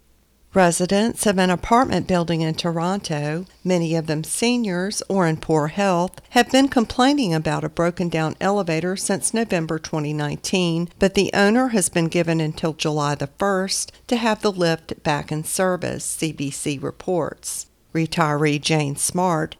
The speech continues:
who lives on the fourth floor of the six-story building, called the situation ludicrous, adding, quote,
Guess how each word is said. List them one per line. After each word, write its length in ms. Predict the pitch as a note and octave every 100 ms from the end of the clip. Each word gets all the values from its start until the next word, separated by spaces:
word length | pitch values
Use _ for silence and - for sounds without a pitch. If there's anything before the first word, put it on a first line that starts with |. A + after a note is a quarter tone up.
| _
who 120 | A#3+
lives 340 | A#3+ A#3+ A#3 G3
on 140 | F3
the 80 | D#3+
fourth 400 | - D#3+ D#3+ -
floor 360 | - G#3+ B3
of 140 | F3+ D#3+
the 100 | D#3
six-story 760 | - E3 - - - D3 C#3+
building, 580 | C#3+ C3+ D3 E3 G3 G#3+ - - -
called 320 | C4 C4+ C#4+
the 100 | G3
situation 800 | - E3 F3 D#3+ D3 D3+ F#3 G#3
ludicrous, 680 | C4 D4 A3 - D#3+ F3 - -
adding, 400 | B3 C4 G3 F3
quote, 480 | - D#3+ D3+ D#3+